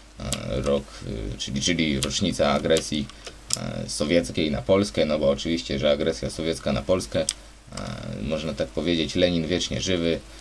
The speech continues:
E, siema, nara, zostawcie papkę w pupkę i ten, no, na razie i oglądajcie skoki narciarskie.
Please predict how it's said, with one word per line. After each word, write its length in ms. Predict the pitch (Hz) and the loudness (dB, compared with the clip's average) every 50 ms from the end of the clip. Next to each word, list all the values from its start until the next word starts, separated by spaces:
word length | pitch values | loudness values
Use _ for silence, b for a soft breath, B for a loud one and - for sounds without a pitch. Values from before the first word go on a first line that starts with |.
| B B - - | B B -12 -10
E, 180 | - - - - | -8 -8 -8 0
siema, 240 | - 107 101 98 95 | 4 4 4 6 6
nara, 220 | 98 98 98 95 | 6 6 6 6
zostawcie 400 | 85 82 - - 87 85 - - | 4 4 2 2 2 2 0 0
papkę 300 | - 98 92 - - 82 | 2 2 2 2 2 -2
w 60 | 69 | -2
pupkę 720 | - - 98 - - - 92 90 90 87 87 85 82 82 82 | 0 -2 -2 -2 0 4 6 6 8 8 8 6 6 6 6
i 220 | 82 80 78 73 | 4 4 2 2
ten, 120 | 73 73 73 | 2 2 2
no, 140 | - - - - - - - - - - - - - - | 2 0 -2 -4 -6 -6 -6 -6 -12 -18 -18 -18 -8 0
na 60 | 67 | 2
razie 440 | 78 78 73 80 85 85 82 82 78 | 4 4 4 4 4 4 4 4 2
i 260 | 76 71 67 64 62 - - - 69 - - 76 | 2 0 0 -2 -4 -6 -8 -10 -4 0 0 0
oglądajcie 560 | 76 78 78 78 76 69 - 80 73 71 67 | 0 0 2 2 2 0 0 -2 -4 -4 -4
skoki 380 | - - - - - - - 67 | -6 -4 0 0 0 0 0 -2
narciarskie. 760 | 64 62 - - 82 82 80 - - - - 76 73 73 71 | 0 0 2 2 2 2 2 0 -4 -4 -4 -2 -2 -2 -4